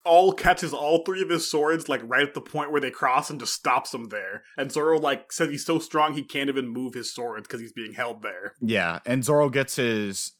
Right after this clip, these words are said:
Speaker 2: actually his second round of characterization, which bumps him up in <laughs> my personal ratings list of the Straw Hat crew.
Speaker 1: Oh.
Speaker 2: Because Straw Hat, 'cause he's going, "Is the gap this actually wide?" Like, he's not, he's not,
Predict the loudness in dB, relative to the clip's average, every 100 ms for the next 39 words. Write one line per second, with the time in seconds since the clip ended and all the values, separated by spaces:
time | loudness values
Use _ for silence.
0 | -2 0 0 -4 -4 -2 -4 -2 -2 -2
1 | -4 -2 0 -2 -4 -6 -4 -10 -8 -12
2 | -10 -12 -12 -16 -8 -6 -6 -4 -4 -4
3 | -2 -2 -4 -8 -4 -4 -2 -2 -2 -2
4 | -4 -4 -6 -6 -8 -8 -8 -12 -8 -6
5 | -4 -4 -4 -4 -2 -2 -2 -2 -4 -4
6 | -4 0 2 2 0 -2 -2 -2 -8 -6
7 | -4 -4 -4 0 0 -2 -6 _ _ -8
8 | -6 -2 -4 -4 -2 2 2 0 -10 -8
9 | -6 -6 -6 -8 -6 -4 -4 -6 -6 -4
10 | -4 -10 _ -8 -2 -2 2 2 2 -4
11 | _ -20 -10 -6 0 2 0